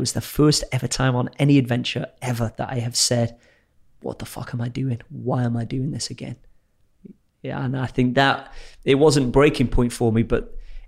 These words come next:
it was one of those where I was overwhelmed at how much shit had happened, yet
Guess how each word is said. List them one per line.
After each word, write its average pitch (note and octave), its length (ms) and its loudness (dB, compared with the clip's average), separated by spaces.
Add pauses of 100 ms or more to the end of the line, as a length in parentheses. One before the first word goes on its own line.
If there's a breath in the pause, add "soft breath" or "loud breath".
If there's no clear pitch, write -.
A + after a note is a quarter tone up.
it C3 180 2
was G#2+ 140 0
one B2+ 160 6
of A#2 80 6
those A#2 400 4
where A2+ 280 4 (440)
I A#2+ 80 2
was A2+ 160 0 (100)
overwhelmed A#2 680 2 (100)
at - 140 -8 (100)
how C3 140 2
much B2 160 -2
shit - 340 -2
had - 40 -8 (140)
happened, A#2+ 340 -2
yet B2 320 -2